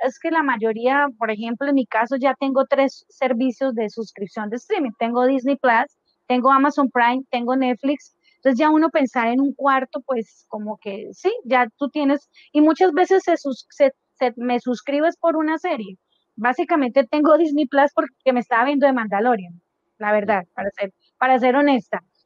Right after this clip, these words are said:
Speaker 1: porque no hay, pues, no hay chicos, ah, niños en la casa, entonces, pues, no.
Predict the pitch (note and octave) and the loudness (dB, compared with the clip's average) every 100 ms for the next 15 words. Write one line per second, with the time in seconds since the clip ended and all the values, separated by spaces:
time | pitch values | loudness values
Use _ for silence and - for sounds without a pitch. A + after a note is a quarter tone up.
0 | _ _ _ C4 B3+ C#4 B3+ A#3+ A3+ A#3 | _ _ _ 0 0 0 0 -2 -2 -6
1 | A3+ A#3 - C#4 D4 C4+ A3 A3+ A3+ A3 | -6 -6 -8 -6 -2 -2 -2 -10 -12 -8
2 | A#3+ C4 C4+ B3 A3 B3+ C4 A3+ G#3+ G3+ | -4 -4 -4 -8 -2 -2 -2 -6 -10 -6
3 | A#3+ A3 G#3 | -4 -2 -4